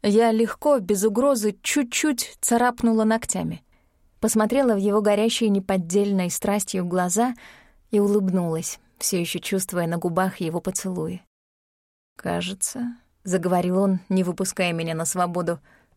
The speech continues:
«я сейчас рисковал жизнью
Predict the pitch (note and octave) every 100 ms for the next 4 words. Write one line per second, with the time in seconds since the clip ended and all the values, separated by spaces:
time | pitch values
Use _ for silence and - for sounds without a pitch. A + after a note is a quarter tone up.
0 | _ - D#3 D#3 F3+ G3+ - F#3+ G3 G3
1 | F3+ - E3 E3+ F#3 F3 F3+ F#3 F#3+ F3+
2 | E3+